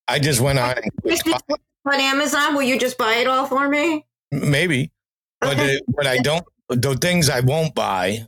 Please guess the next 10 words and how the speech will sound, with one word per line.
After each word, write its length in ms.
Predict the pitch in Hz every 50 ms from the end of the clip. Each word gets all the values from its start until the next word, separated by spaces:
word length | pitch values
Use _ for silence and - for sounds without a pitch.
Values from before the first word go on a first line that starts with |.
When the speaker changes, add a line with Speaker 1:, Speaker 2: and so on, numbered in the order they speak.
| _ -
Speaker 1:
like, 320 | 123 117 107 104 101 -
is, 600 | 113 110 107 104 101 101 98 95 92 - - - - _ _ _ _ _ _ _ _ _ _ _ _ _ -
um, 580 | - 127 107 107 - - 196 196 190 95 92 - - _ _ _ _ _ _ _ _ _ _ -
anything 500 | - 139 147 147 143 131 156 147 143 139
that 180 | 127 117 113 107
has, 640 | 107 120 123 120 113 113 110 104 95 - - - - _ _ _ _ _ _ _ _ _ _ _ _ _ _ _ _ _ _ _ _ _ _ -
I 120 | - 123 143
guess, 200 | 139 175 151 -
sexual 540 | - - 143 139 135 - - 127 110 110 110
in-, 260 | 110 110 113 117